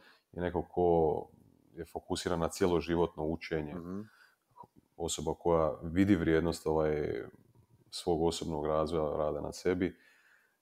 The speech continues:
Speaker 1: E, kakav je stav, e, pošto si rekao da, da najčešće radiš B two B, jel tako, ovaj,
Speaker 2: Mhm.
Speaker 1: treninge?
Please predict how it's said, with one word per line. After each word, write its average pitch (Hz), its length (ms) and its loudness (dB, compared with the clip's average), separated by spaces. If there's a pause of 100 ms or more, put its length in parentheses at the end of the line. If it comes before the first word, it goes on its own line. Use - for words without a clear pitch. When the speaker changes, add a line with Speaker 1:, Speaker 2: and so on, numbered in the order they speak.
(140)
Speaker 1:
E, 80 360 0 (540)
kakav 110 500 8
je 92 380 8
stav, - 600 6
e, - 1080 -12 (400)
pošto - 220 0
si - 140 2
rekao 90 260 6
da, 87 180 8
da 85 180 4
najčešće 95 600 6
radiš 90 340 6
B 87 140 4
two 92 220 4
B, 90 120 4
jel 78 300 4
tako, 78 300 2
ovaj, 78 120 2
Speaker 2:
Mhm. - 100 -6
Speaker 1:
treninge? 101 380 2